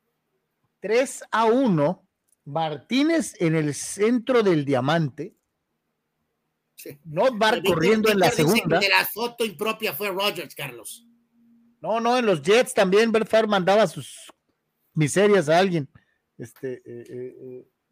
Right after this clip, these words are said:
Speaker 2: Es correcto, sí, en los Jets hubo algún detalle, cierto.
Speaker 1: Sí, Brendan Donovan en la caja de bateo, Anuar Yeme.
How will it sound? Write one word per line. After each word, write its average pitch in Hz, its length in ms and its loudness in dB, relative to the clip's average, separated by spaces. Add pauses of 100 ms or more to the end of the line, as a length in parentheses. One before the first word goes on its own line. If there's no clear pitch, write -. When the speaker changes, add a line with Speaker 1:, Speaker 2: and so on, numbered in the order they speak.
(480)
Speaker 2:
Es 180 160 -10
correcto, 170 340 -10
sí, 180 120 -6
en 214 80 -6
los 156 100 -8
Jets 196 240 -6
hubo 202 100 -2
algún 185 160 -6
detalle, 147 340 -10
cierto. 143 400 -14
Speaker 1:
Sí, 165 220 -2
Brendan 196 680 8
Donovan 202 640 8 (960)
en 165 200 4
la 151 160 4
caja 190 280 2
de 170 100 4
bateo, 143 420 2
Anuar 147 260 0
Yeme. 113 460 -6